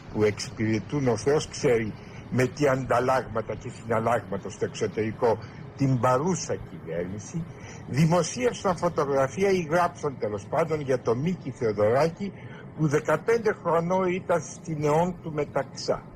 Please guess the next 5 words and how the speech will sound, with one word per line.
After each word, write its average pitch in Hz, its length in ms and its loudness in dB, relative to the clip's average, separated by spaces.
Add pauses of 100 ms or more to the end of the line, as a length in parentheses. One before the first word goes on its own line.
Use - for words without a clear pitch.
(120)
Πληροφορώ 180 720 4
λοιπόν 190 400 -2
τους 156 200 -14
γελίους 170 720 -4
υπόδικους 165 840 -2